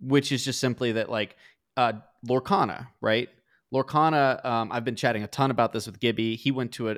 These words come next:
another tournament. He finally was able to get out of the house <laughs> after, like, a week and a half of,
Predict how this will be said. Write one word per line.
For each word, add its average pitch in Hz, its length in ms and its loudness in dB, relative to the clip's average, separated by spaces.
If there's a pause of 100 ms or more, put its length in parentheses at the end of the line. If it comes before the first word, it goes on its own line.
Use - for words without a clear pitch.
another 110 340 -4
tournament. 110 340 -4
He 104 60 -4
finally 107 380 -4 (180)
was 117 100 -4
able 117 140 0
to 104 60 -10
get 120 120 6
out 110 140 4
of 104 40 0
the 104 40 -2
house 107 380 0
<laughs> - 0 -
after, 117 320 -2
like, 113 140 -2
a 120 40 -2
week 110 240 -6
and 113 100 -4
a 104 40 -6
half 110 300 0
of, 110 140 -6